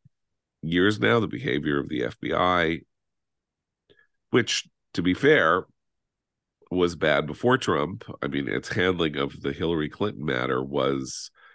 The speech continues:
outrageous and unseemly, but, uh, it has been an axiom, uh, in, in American politics that when,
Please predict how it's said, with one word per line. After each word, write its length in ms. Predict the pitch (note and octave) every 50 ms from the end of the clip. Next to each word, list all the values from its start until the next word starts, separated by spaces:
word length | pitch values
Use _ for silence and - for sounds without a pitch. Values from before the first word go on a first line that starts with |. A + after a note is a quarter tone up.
| _ _ _ _ _ _ _ _ -
outrageous 540 | - D#2+ C#2+ C#2+ D2+ C#2 D2+ C#2 C2 - -
and 100 | C2+ B1
unseemly, 720 | B1 B1+ C2 - - G2+ G#2 F#2+ E2 D#2+ D2+ C#2 C2 - _ _ _ _ _ _ _ _ _ _ _ _ _ _ _
but, 300 | G#2 E2+ D2+ C2+ - - _ _ _ _ _ _ _ _ _ _
uh, 200 | - D2 D2 B1+ -
it 180 | - D#2 F2
has 200 | F#2+ F#2+ D#2+ D#2+
been 220 | G2 - F2 D#2+ D#2
an 120 | D2+ - - -
axiom, 720 | - F2 A#2 D3+ - - - G2+ D#2+ C#2 C2 C2+ C2+ - - _ _ _ -
uh, 180 | D2 D2+ C2 - -
in, 180 | - D2 D#2 - -
in 100 | - D#2
American 460 | D#2 D#2 D2+ C#2+ C#2 D2 - - D2+
politics 600 | - - - B1+ D2 D#2 - - - - - - -
that 240 | C#2 B1+ A1+ -
when, 460 | A1 C2+ D2 C#2+ C2+ C#2+ D2 C#2+ C#2